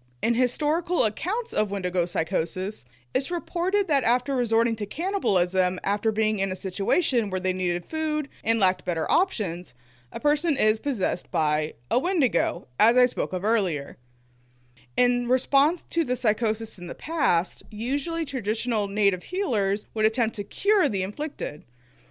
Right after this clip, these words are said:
But if the person didn't start to get better or showed signs of potential harm or threat, they would be executed. There has been reports of this psychosis for hundreds of years. One example is in sixteen sixty-one.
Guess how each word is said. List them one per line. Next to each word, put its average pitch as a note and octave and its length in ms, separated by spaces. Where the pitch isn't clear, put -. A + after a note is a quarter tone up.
But G#4 460
if C#4 160
the - 100
person D#4+ 440
didn't C#4 260
start B3+ 320
to B3+ 80
get G3 220
better A#3+ 520
or G3+ 140
showed A3 320
signs G#3 340
of F#3 120
potential G3+ 420
harm C#4 500
or D#4+ 220
threat, D4 580
they G#3 160
would C4+ 160
be F#3+ 200
executed. D#3+ 760
There C#4+ 160
has E4+ 160
been C#4+ 160
reports C4 480
of C#4+ 120
this D#4 160
psychosis E4 600
for A3+ 220
hundreds A#3 880
of F3+ 240
years. D#3+ 480
One D#4 220
example G3+ 680
is G3 160
in G3+ 280
sixteen G#3+ 380
sixty-one. F3+ 720